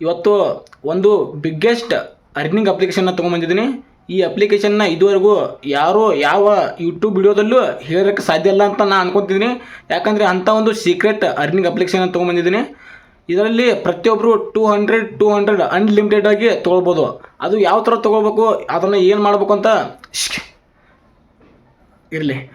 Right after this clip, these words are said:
ಟೂ ಹಂಡ್ರೆಡ್ ರುಪೀಸನ್ನು ಅನ್‌ಲಿಮಿಟೆಡ್ ಆಗಿ ತೊಗೋಬೋದು. ಅದನ್ನು ಯಾವ ರೀತಿ ತೊಗೋಬೇಕು ಅನ್ನೋದನ್ನು ಫುಲ್ ಡೀಟೇಲ್ಸ್ ಆಗಿ ಇವತ್ತಿನ ವಿಡಿಯೋದಲ್ಲಿ ಡಿಸ್ಕಸ್ ಮಾಡೋಣ. ಯಾರು ವಿಡಿಯೋನ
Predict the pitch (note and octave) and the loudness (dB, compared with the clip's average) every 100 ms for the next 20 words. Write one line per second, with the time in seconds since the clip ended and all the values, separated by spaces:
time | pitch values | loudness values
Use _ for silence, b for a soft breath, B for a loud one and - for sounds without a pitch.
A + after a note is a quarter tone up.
0 | B B B _ G3 G3 G3 G3 F#3+ G3 | B B B _ -2 0 0 0 0 0
1 | G3+ G#3 G3+ F#3 G3 G3+ G3+ G3 F#3+ F#3 | 2 2 2 2 0 2 2 2 2 2
2 | F3+ E3 C3 B B B _ D#3 G#3 G#3+ | 2 0 -2 B B B _ -4 -2 0
3 | F3+ G#3 A3 A3+ A3+ G#3+ G3+ G#3 G#3+ G#3+ | 2 2 0 -4 0 0 2 2 2 0
4 | - F3 G3+ G#3 G#3+ G#3+ B2+ - - A3+ | 0 0 0 2 2 0 -2 -6 -4 -2
5 | F#3 D#3+ F#3 A3 G#3+ G#3+ A3+ F#3 - - | -2 -2 0 0 0 0 2 0 -4 -12
6 | _ - E3+ F#3 G#3 G3+ G3+ G3+ G#3+ G#3 | _ -6 -4 -2 0 2 2 2 2 0
7 | C3+ - D#3+ - F#3+ F#3 E3+ F3 A#3+ A#3+ | -2 -8 -10 -6 -4 -2 -2 0 -2 -4
8 | B B _ C#3+ F3+ A#3+ A#3 A#3 | B B _ -2 0 2 2 2